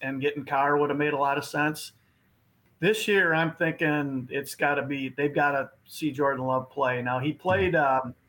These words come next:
the fourth quarter of a game at Philadelphia. I think it was about halfway through the year, maybe a little more.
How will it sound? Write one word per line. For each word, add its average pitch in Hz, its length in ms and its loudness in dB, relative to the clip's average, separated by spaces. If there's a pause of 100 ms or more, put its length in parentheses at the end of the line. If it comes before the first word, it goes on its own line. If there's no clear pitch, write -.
(100)
the 127 100 -6
fourth - 380 -2
quarter 196 340 2
of 156 80 0
a 147 60 2
game 151 240 0
at 135 140 -2
Philadelphia. 143 840 2
I - 440 -20
think 185 120 -4
it - 20 2
was 160 80 0
about 147 200 2
halfway 143 360 0
through 135 220 -10
the 127 80 -8
year, 120 280 -2
maybe 123 220 -8
a 117 60 -6
little 117 160 -10
more. 117 360 -6